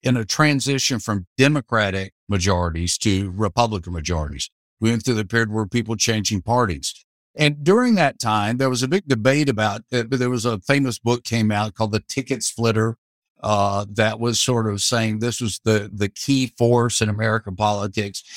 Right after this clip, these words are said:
And there was, there was a lot of, uh, skepticism in some minds about this. They really didn't believe that voters consciously sought to split their ticket. That is, they ca-, thought about a calculation there,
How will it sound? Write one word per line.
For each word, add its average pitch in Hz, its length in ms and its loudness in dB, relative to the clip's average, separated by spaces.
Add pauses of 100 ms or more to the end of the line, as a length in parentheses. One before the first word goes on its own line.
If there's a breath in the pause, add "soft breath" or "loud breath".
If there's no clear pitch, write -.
(140 loud breath)
And 165 120 0
there 180 80 4
was, 170 180 0
there 165 160 0
was 156 100 -2
a 151 60 -2
lot 220 320 0
of, 117 280 2
uh, 110 300 2
skepticism 123 880 0
in 98 80 -6
some 139 200 4
minds 101 300 0
about 87 280 -4
this. 80 260 -10 (360)
They 175 120 2
really 208 240 2
didn't 156 240 0
believe 156 380 2
that 127 160 0 (140)
voters 135 540 2
consciously 127 1080 0 (220)
sought 147 680 2 (380)
to 127 260 4
split - 880 0
their 135 180 2
ticket. 92 500 -4
That 113 140 0
is, 117 140 -4
they 113 140 -2 (380)
ca-, - 320 -10
thought 147 320 4
about 120 240 2
a 98 60 -2
calculation 117 920 0
there, 85 300 -2